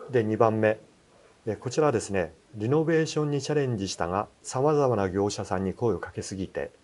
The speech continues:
わからなくなってしまった事例。これは失敗事例ですね。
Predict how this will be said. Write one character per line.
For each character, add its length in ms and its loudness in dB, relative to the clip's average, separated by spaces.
わ 100 -2
か 120 0
ら 80 6
な 100 4
く 80 -4
な 80 -4
っ 20 -6
て 100 -10
し 120 -10
ま 60 -8
っ 40 -12
た 100 -14
事 140 -14
例。 140 -18
こ 120 -4
れ 40 6
は 60 0
失 140 -8
敗 120 2
事 100 -2
例 100 0
で 100 -8
す 120 -12
ね。 160 -6